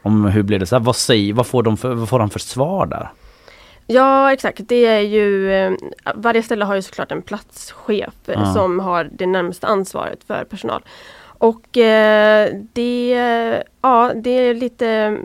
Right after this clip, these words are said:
Speaker 2: flyktiga svar, kan man väl säga, men i grund och botten så är det ju mer att, eh,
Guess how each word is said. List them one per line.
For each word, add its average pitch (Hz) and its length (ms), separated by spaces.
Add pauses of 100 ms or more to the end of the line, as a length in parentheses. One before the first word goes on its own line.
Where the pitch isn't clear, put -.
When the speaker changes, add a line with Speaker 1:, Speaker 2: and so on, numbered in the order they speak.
(160)
Speaker 2:
flyktiga 269 720
svar, 320 340
kan 330 160
man 285 140
väl 285 140
säga, 254 420
men 247 340
i 233 280
grund 226 280
och 220 60
botten 254 500
så - 140
är 208 200
det 196 100
ju 202 80
mer 190 220
att, 185 200 (640)
eh, 208 80